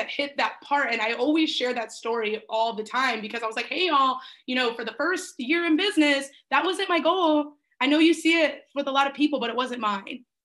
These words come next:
you know?" And, and I'm proud of that. It's fine, you know? But, like, one of my clients, that was her, she wanted that. Like, that was her, she wanted that reality. It made sense. She had multiple kids.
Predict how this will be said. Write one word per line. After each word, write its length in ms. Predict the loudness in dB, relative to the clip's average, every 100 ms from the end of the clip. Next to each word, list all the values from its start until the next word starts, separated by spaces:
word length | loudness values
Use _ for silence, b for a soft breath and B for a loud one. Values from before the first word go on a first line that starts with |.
| -4
you 120 | 2
know?" 340 | 4 6 4 4
And, 160 | 2
and 340 | 2 0 4 2
I'm 220 | 2 0
proud 240 | -2 -2
of 40 | -6
that. 120 | -4
It's 140 | -4 -4
fine, 280 | -8 -8 -4
you 100 | -2
know? 160 | 0
But, 120 | 0 0
like, 180 | -2 B B B _ -8 -4
one 140 | -2
of 40 |
my 80 | 0
clients, 580 | -2 -2 0 0 0 -4 -20 -4
that 200 | 0 2
was 140 | 2
her, 300 | 0 -2 -4 -10
she 260 | -2 2
wanted 280 | 4 2 0 -2
that. 160 | -4 -6
Like, 140 | -4
that 160 | -4 -2
was 120 | -4
her, 280 | -4 -4 -6
she 140 | -6 -6
wanted 240 | -6 -6
that 100 | -4
reality. 280 | -2 -2 -2
It 40 | -4
made 200 | -8 -6
sense. 260 | -6 -6
She 100 | -10
had 140 | -8 -6
multiple 460 | -2 -4 -2 -6
kids. 400 | -4 -6 -6 -8